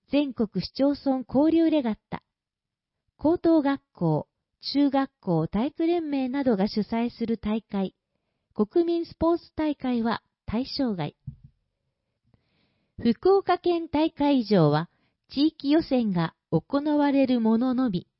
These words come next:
その他、同一年度内での補助金交付は二回までです。県民スポーツ大会、軍民体育大会、全国市町村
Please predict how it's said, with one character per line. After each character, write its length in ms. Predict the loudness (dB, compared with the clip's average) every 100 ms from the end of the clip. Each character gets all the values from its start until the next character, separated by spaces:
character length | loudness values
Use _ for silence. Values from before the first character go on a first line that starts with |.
| _ _ _ _ _ _ _
そ 200 | -2 0
の 120 | 0
他、 360 | -2 -2 -4 -6 _ _ _ _ _ _ _ _ _ 2
同 220 | 4 4
一 320 | 2 -2 -6
年 260 | -2 -2 2
度 140 | 0
内 260 | 2 0 2
で 140 | 4
の 260 | 4 2 0
補 200 | -4 2
助 180 | 2 2
金 280 | 0 -4 -2
交 240 | 0 2
付 140 | 2 0
は 200 | 0 -2
二 200 | -2 -2
回 260 | 0 0 0
ま 160 | 0 0
で 140 | 2
で 140 | 2
す。 40 | -2 _ _ _ _ _ _ _ _ _
県 240 | -2 0 0
民 200 | -2 -4
ス 120 | -2
ポ 180 | 2 2
ー 60 |
ツ 120 | 0
大 200 | -4 -4
会、 340 | -2 -2 -2 -2 _ _ _ _ 0
軍 260 | 2 2
民 220 | 0 -2
体 240 | -2 0 0
育 140 | 0
大 260 | -2 -2 -2
会、 320 | -2 -2 -2 _ _ _ _ _ _
全 220 | 0 2 2
国 280 | 0 0
市 80 | -6
町 160 | 0 2
村 260 | 2 0